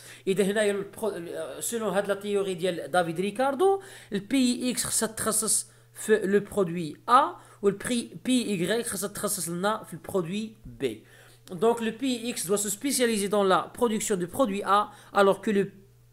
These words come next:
P Y doit se spécialiser dans le produit B.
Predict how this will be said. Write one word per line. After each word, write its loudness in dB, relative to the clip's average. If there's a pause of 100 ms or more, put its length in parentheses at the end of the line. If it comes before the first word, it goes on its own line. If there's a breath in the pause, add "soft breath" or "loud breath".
(120)
P -4
Y 2
doit 2
se -4
spécialiser 2
dans 4
le 2
produit -2 (280 soft breath)
B. -6